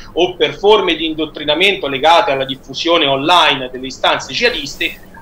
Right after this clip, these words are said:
andavano e colpivano, motivate dal fatto che questo territorio tra Siria e, Siria e Iraq era amministrato da un gruppo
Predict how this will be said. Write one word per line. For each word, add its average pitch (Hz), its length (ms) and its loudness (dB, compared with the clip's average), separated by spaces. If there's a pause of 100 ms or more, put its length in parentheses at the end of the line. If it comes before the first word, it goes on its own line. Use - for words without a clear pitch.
andavano 226 580 4
e 190 120 -2
colpivano, 226 680 -2
motivate 233 760 0
dal 151 200 -4
fatto 170 320 -2
che 160 160 -12 (240)
questo 170 760 -2 (580)
territorio 156 1000 2 (180)
tra 135 120 -10
Siria 170 320 0
e, 202 260 2
Siria 190 360 0
e 190 100 0
Iraq 180 720 -2
era 185 320 4
amministrato 208 1200 0 (360)
da 185 320 4
un 180 220 -6
gruppo 175 720 -2